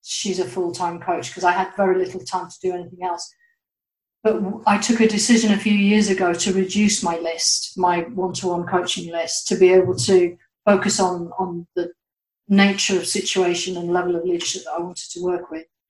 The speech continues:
Um, and also just give myself a more broad and, and varied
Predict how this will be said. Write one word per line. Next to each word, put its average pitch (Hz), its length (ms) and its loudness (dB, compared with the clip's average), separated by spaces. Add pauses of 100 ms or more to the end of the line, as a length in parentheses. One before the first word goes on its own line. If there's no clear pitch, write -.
(380)
Um, 180 280 -2
and 220 140 6
also 226 360 6
just - 360 -2
give 185 160 0
myself 175 400 -6
a 170 40 -8
more 175 280 -6
broad 170 320 -2
and, 165 260 -14
and - 100 -20 (240)
varied 165 380 -2